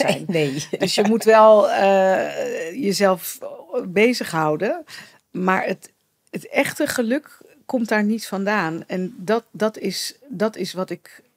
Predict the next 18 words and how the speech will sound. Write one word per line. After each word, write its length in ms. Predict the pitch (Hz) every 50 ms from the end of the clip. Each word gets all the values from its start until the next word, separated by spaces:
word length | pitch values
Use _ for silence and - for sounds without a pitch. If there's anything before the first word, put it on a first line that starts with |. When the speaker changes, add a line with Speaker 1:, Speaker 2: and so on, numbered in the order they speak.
| _ _ _
Speaker 2:
niet 260 | - 180 208 202 -
alleen 260 | 165 175 175 170 170
ondernemers 540 | - 175 165 165 160 170 170 175 170 151 -
hoor, 220 | - 160 170 - -
ook, 340 | - 165 165 156 - - - - - - - - - - _ _ -
eh, 420 | - 175 175 170 170 165 165 165 165 156 - - - _ _ _ _
moeders 520 | - 185 180 190 202 190 180 175 156 -
die 280 | - 175 180 175 175 175
drie 260 | 151 170 165 196 165
kinderen 420 | - - 190 180 190 185 185 180 170
hebben, 520 | 180 180 170 165 175 170 170 170 - -
waar, 200 | 160 175 - -
ik 120 | 208 -
heb 140 | - 190 -
er 60 | 190
ook 200 | - - 175 156
drie. 340 | - 175 156 180 170 165 160 - - - - _ _ _ _ _ -
Nou, 200 | 220 233 175